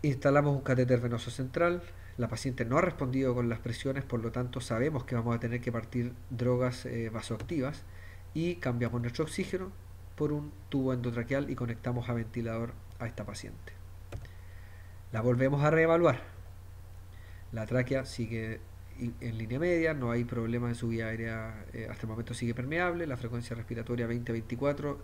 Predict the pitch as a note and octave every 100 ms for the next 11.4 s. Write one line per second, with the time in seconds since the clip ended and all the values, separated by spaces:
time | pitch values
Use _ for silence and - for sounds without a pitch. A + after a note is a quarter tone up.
0 | - A#2 A2+ A2+ A#2+ A#2 A#2 B2 B2+ B2
1 | A#2+ A#2 A2+ - A2 A#2+ A2+ A#2 B2 B2
2 | B2 - A#2 A2 A#2+ B2 A#2+ B2 A#2 A2+
3 | A2 A#2+ A#2+ A2+ A2+ A#2 - A2+ A2+ B2
4 | D3 F3+ F3 F#3 - - - - - -
5 | - - - - - C3+ C#3+ C#3 - B2
6 | B2 A#2 A#2+ A#2+ C#3+ D3+ F3 E3 D#3 D3
7 | - A#2+ A#2 A#2+ A#2+ A#2 A2+ A2+ A#2+ B2
8 | B2+ - - - - A#2 A2+ A#2 A#2 A#2+
9 | B2+ B2+ C#3+ C#3 B2 A#2+ A2 A2 - B2
10 | A#2+ A#2 A2+ A2+ A2+ A2 - A2+ - A#2
11 | - D3+ D#3